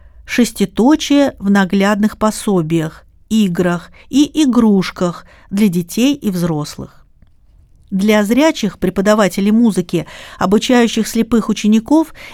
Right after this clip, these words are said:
издано краткое руководство Глеба Александровича Смирнова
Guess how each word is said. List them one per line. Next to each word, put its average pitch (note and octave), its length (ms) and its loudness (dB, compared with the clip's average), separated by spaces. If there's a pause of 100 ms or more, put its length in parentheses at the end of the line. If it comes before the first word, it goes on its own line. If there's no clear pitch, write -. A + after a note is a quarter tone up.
издано D4+ 420 2
краткое C4 560 0
руководство A#3+ 880 0
Глеба B3 560 2
Александровича A#3+ 760 0
Смирнова B3 760 0